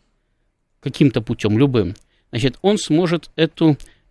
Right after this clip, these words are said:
идею реализовать. Но в результате он становится токсичным даже для тех, кто хотел бы ему помочь. Потому что если сейчас вы выйдете и скажете: «Ну, в принципе, Медведчук не самый плохой вариант,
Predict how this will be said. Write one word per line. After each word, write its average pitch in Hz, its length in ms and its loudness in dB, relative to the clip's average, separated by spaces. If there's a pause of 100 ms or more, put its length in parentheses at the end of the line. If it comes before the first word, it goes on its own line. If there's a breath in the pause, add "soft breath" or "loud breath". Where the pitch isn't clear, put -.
(100)
идею 165 360 2
реализовать. 131 760 0
Но 160 80 4
в 151 80 0
результате 180 680 0
он 175 100 0
становится 170 360 -4
токсичным - 720 -4
даже 147 200 0
для 143 140 0
тех, - 180 -4
кто - 140 -12
хотел 151 300 -2
бы 156 100 2
ему 165 160 4
помочь. 196 520 -2 (320 soft breath)
Потому 147 240 0
что 151 140 -2
если 165 200 0
сейчас 156 440 -4
вы 139 100 2
выйдете 131 440 -2
и 110 40 -4
скажете: 123 540 -6 (320 soft breath)
«Ну, 185 260 0
в - 160 -20
принципе, 135 520 0
Медведчук 123 500 -2
не 131 80 2
самый 123 360 0
плохой 120 440 -4
вариант, 170 540 -2